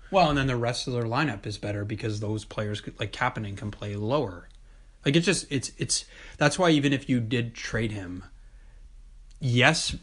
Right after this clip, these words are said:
in, in some scenario, like, maybe you can get a defenseman who helps you, but then you're worse off up front.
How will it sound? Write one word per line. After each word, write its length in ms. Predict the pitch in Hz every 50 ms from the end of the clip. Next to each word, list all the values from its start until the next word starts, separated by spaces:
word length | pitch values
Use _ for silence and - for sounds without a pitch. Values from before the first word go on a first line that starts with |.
| - - -
in, 260 | - 139 127 123 120
in 160 | 123 123 120
some 240 | 113 - 131 123 120
scenario, 520 | 113 117 - 131 120 113 117 123 123 123 120
like, 220 | 113 107 104 -
maybe 200 | 113 107 107 117
you 100 | 110 104
can 120 | - 120
get 140 | 107 104 101
a 40 | 104
defenseman 460 | 104 101 98 - 117 110 107 - 113
who 60 | 110
helps 260 | 107 104 98 113 - -
you, 240 | 180 180 175 175 - -
but 120 | 123 120
then 140 | - 165 190
you're 120 | 196 180
worse 300 | 147 139 147 156 151 -
off 240 | 143 135 127 117 -
up 140 | 120 104 -
front. 320 | - - 131 113 101 98